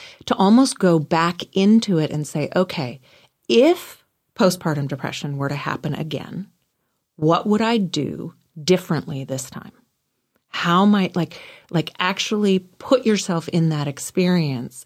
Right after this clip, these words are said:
and then find your tools. Find your tools, find your team. Get them armed to support you. That, I think, is really important. You know, we talk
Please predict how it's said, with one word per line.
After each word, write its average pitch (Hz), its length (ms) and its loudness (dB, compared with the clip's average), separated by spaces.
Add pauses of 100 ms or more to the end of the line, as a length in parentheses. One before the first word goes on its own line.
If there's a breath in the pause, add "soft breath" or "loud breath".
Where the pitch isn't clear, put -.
and 170 220 2
then 160 160 -2
find 214 680 4
your 160 440 0 (400 soft breath)
tools. - 500 -4 (580)
Find 175 500 2
your 220 100 0
tools, 165 420 -6
find 151 340 -4
your 160 180 -2
team. 165 720 0 (600)
Get 175 260 0
them 208 260 2 (100)
armed 165 520 -2
to - 120 -4
support - 520 -14
you. - 200 -20 (720)
That, 170 440 2
I 170 100 0
think, 165 220 -2
is 160 140 -4
really 147 240 -4
important. 156 500 -2
You 175 80 -2
know, 175 80 0
we 170 120 0
talk 196 400 -2